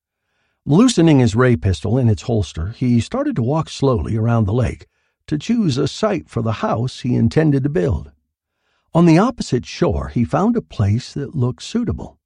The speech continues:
A few yards back from the water's edge, curling in a thick crescent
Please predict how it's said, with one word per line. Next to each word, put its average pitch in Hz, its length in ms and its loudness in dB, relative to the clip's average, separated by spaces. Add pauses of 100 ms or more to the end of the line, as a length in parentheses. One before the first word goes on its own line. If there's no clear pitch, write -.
(500)
A - 80 -4
few 262 260 2
yards 156 400 4
back 107 360 0
from 107 180 -2
the 101 80 0
water's 123 400 2
edge, - 400 -4 (240)
curling 170 480 4
in 151 160 2
a 156 80 2
thick 226 260 -2 (180)
crescent - 460 -4